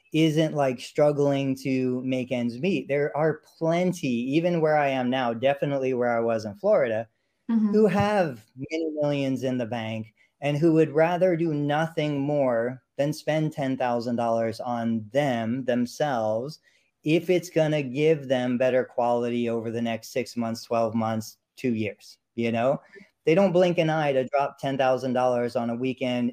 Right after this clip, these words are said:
Speaker 1: at Hilton Head.
Speaker 2: Mm-hmm.
Speaker 1: They're gonna be happy to pay ten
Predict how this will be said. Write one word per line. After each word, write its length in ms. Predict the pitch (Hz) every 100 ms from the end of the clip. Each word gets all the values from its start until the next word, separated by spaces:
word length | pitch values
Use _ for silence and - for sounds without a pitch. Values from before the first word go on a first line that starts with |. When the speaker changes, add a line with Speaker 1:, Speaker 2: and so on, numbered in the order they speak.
| -
Speaker 1:
at 240 | 120 117 -
Hilton 400 | - 175 143 127
Head. 440 | 113 107 107 107 - _ _ _ -
Speaker 2:
Mm-hmm. 180 | 214 196
Speaker 1:
They're 180 | 147 170
gonna 160 | 170
be 140 | 165 160
happy 320 | 156 151 139
to 80 | 123
pay 160 | 135 123 -
ten 100 | 123